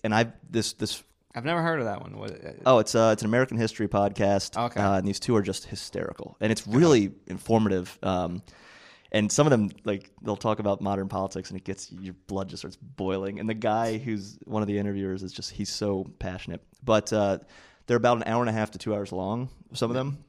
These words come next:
Speaker 2: So for the drive, it's perfect.
Speaker 1: So for the drive, it's like, okay, so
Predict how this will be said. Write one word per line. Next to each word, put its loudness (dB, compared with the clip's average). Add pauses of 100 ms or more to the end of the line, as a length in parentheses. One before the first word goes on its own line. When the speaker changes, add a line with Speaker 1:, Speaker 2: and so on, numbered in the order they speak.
(120)
Speaker 2:
So -12
for -10
the -6
drive, -2
it's -16
perfect. -4
Speaker 1:
So 0
for -10
the -2
drive, 2
it's -6
like, -6
okay, -6
so -4